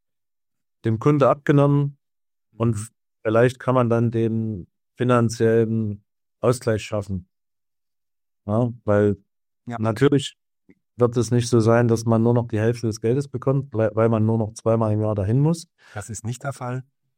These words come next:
Speaker 1: Ich habe jetzt so eine Zahl von achtzig Prozent einfach mal pauschal im Kopf. Äh, und den Rest oder einen Teil des Restes könnte man ja durch Begehung dann ausgleichen. Also wäre es auch da kein, äh,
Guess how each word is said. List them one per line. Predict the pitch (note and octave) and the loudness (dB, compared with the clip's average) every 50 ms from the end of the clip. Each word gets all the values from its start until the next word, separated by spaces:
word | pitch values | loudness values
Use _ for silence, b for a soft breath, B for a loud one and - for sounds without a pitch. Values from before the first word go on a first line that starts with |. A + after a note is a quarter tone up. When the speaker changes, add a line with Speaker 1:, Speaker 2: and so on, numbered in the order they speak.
| _ _ - | _ _ -14
Speaker 1:
Ich | G#2+ - A#2+ | -6 -2 0
habe | A#2 A2 A2+ | 0 0 0
jetzt | G#2 - - | -4 -4 -2
so | - A#2 A2 A2 A2 | 0 2 2 2 2
eine | G#2+ A2 G#2 G#2 | 0 -2 -4 -4
Zahl | - - A#2 A#2 A#2 A#2 | -4 -2 0 0 0 0
von | - G#2+ - | -2 -6 -6
achtzig | - A#2 - - - B2 - - | -6 -8 -8 -10 -12 -12 -10 -4
Prozent | - C3 B2 - C3 B2+ B2+ - | -2 -2 0 2 4 4 4 4
einfach | F2+ A#2+ B2+ B2+ B2+ A#2 A#2 | 2 2 2 2 2 2 4
mal | A#2+ A#2+ A#2+ A#2+ A#2 A#2 - _ _ _ _ _ - A2 | 4 4 4 4 2 0 -6 _ _ _ _ _ -10 -4
pauschal | G#2 A#2+ A2+ A#2+ B2 B2 B2 | -2 -2 0 2 2 2 2
im | B2 - _ | 0 -2 _
Kopf. | - C3 C3 - - _ _ _ _ _ _ _ _ _ _ _ _ _ _ - | -4 -4 -4 -4 -8 _ _ _ _ _ _ _ _ _ _ _ _ _ _ -4
Äh, | G#2+ A2+ A2+ A#2 A2+ F#2+ | -2 0 2 2 0 0
und | - A2 A2+ G#2+ | 0 -2 0 2
den | A2+ G#2+ G#2+ | 2 0 2
Rest | G2+ G#2+ A#2 A#2+ - - - - - - _ | 2 0 0 0 -4 -8 -12 -18 -20 -16 _
oder | F#2+ G2+ G2+ G2+ | -6 -4 -2 0
einen | G2+ G2 | 0 0
Teil | G2+ A2 A2 A#2 A#2 | 2 4 4 4 4
des | A2 G#2 G#2+ - | 4 0 0 0
Restes | A2 A2 - - - G#2+ - - - _ _ _ _ _ _ _ _ | -2 -2 -2 -2 -6 -8 -8 -10 -14 _ _ _ _ _ _ _ _
könnte | _ _ A#2 G#2+ G#2+ G#2 A2 G2+ | _ _ 0 0 0 2 2 2
man | G#2 G#2 G#2 G#2 | 4 4 4 4
ja | G2+ G2+ F#2 | 4 2 2
durch | G2+ G#2 G2+ - - | 0 -2 -2 -2 -6
Begehung | G#2 F#2+ - G#2 G#2+ G#2+ G#2+ G2+ | -8 -4 -2 0 0 2 2 0
dann | F#2+ F#2 F2 D#2+ | -2 -2 -4 -6
ausgleichen. | F#2+ G2 G2 - - E2 E2 E2+ E2 - - E2+ F2 _ | -6 -8 -8 -10 -12 -10 -10 -8 -10 -10 -12 -16 -16 _
Also | - G2 - G2 F#2 G2 - _ _ _ _ _ _ _ _ _ _ _ _ - | -14 -12 -10 -10 -12 -14 -14 _ _ _ _ _ _ _ _ _ _ _ _ 0
wäre | G2 A2 A2 A2+ G#2 G#2 | 2 2 2 2 2 0
es | G#2 - - | 0 -2 -2
auch | A2 G#2+ G2+ A2 | -2 -4 -4 -2
da | - A2 A2 A2 A#2+ B2+ B2 A#2+ A#2+ - _ _ _ _ | 0 2 4 6 6 4 4 0 -4 -10 _ _ _ _
kein, | _ - G#2+ G#2+ G#2+ A2 G#2+ G#2+ G#2+ G#2 - | _ -4 -2 0 0 0 0 0 -2 -2 -4
äh, | F#2 G2 G2+ G2+ G2 G2 G2+ | -4 -2 -2 0 0 0 -2